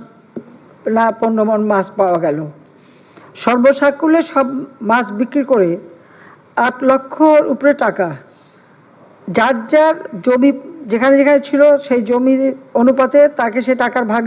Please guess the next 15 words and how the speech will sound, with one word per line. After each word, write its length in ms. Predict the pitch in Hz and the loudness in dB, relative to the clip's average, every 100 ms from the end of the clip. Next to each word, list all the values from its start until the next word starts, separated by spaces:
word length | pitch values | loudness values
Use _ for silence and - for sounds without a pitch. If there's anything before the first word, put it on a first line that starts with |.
| 226 | 0
দেওয়া 160 | 254 247 | 0 0
হলো। 160 | 262 311 349 - - - - - _ 220 190 | 0 -2 -4 -16 -20 -20 -20 -20 _ -8 -2
যারা 260 | 233 262 285 294 | 0 2 2 2
সেখানে 320 | - 254 277 277 | 0 2 4 2
শ্রম 360 | - 285 311 302 | 2 2 4 2
দিয়েছে, 300 | 233 190 - 190 | 4 2 2 0
কিষাণ, 300 | 254 233 262 240 | 0 -2 -2 -2
কিষাণী 280 | 247 247 254 | -2 0 0
যারা 220 | 247 240 233 - - _ - | 0 0 -4 -10 -20 _ -4
শ্রম 240 | 294 302 285 | 2 4 4
দিয়েছে, 380 | 226 190 - 175 156 - - - - _ - | 4 2 2 -6 -8 -14 -20 -20 -20 _ -2
তাদেরকে 480 | 233 269 302 320 302 302 - - - _ _ - | 0 2 0 2 4 2 -4 -20 -20 _ _ -12
ভাগ 240 | 196 247 247 | -4 -2 0
দেওয়া 180 | 226 277 269 | 2 2 4
হয়েছে 340 | 285 277 311 | 2 2 -2